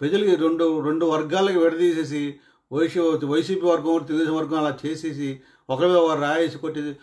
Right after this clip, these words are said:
చంద్రబాబు నాయుడు చంపాడని, ఒకళ్ళు చంపారని, లేకపోతే చంద్రబాబు నాయుడు మంత్రులు, తెలుగుదేశం మంత్రులు, వైఎస్ జగన్ రెడ్డి తల్లి గారు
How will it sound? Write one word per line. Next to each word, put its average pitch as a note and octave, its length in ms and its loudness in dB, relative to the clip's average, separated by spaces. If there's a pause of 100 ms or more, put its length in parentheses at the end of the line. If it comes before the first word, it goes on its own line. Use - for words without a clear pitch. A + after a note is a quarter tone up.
(260)
చంద్రబాబు D#3+ 240 0
నాయుడు D#3+ 160 2
చంపాడని, D3+ 600 -2
ఒకళ్ళు D3 400 -2
చంపారని, D3+ 520 -4 (280)
లేకపోతే D3+ 280 -2
చంద్రబాబు E3 280 2
నాయుడు D#3 320 0
మంత్రులు, D3+ 680 -4 (340)
తెలుగుదేశం E3 380 0
మంత్రులు, E3 500 0 (1500)
వైఎస్ C#3 640 0
జగన్ E3 460 -2
రెడ్డి D#3+ 260 -2
తల్లి D#3+ 280 0
గారు E3 340 0